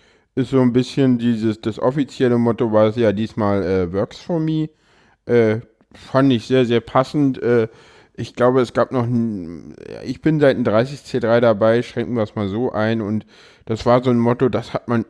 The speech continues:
überall gehört. Irgendwie jeder hat das irgendwie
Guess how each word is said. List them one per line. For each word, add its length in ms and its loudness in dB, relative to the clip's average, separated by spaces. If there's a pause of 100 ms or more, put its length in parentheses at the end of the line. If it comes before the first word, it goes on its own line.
(140)
überall 640 2
gehört. 520 2
Irgendwie 420 -4
jeder 460 0
hat 160 -8
das 140 -6
irgendwie 580 -4